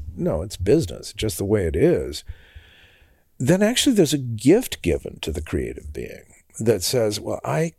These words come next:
can't, I'm not interested in asking those questions. But if I ask these questions or I write this poetry,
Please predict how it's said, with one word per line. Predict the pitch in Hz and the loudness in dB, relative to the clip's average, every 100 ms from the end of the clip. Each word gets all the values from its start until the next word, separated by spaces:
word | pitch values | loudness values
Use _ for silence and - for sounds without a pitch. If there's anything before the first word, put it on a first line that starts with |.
| - | -6
can't, | - 143 131 | 0 0 0
I'm | 127 127 143 156 | -2 -2 -2 0
not | 160 | 0
interested | 156 156 139 - 95 | 0 -2 -4 -2 -2
in | |
asking | 76 73 - 78 | -2 -2 -6 -8
those | 69 71 | -8 -12
questions. | - - 78 - - - - _ _ _ _ - | -12 -12 -12 -16 -20 -20 -20 _ _ _ _ -2
But | 123 | 0
if | 135 | 2
I | 196 | 0
ask | 190 190 | 0 0
these | 131 104 | 0 -2
questions | - 123 151 - 85 | -2 -2 -2 -8 -4
or | 87 | 0
I | 90 | 2
write | 127 131 | 2 2
this | 127 143 | 0 0
poetry, | - 101 151 - 71 78 - | 2 2 2 -2 -6 -6 -8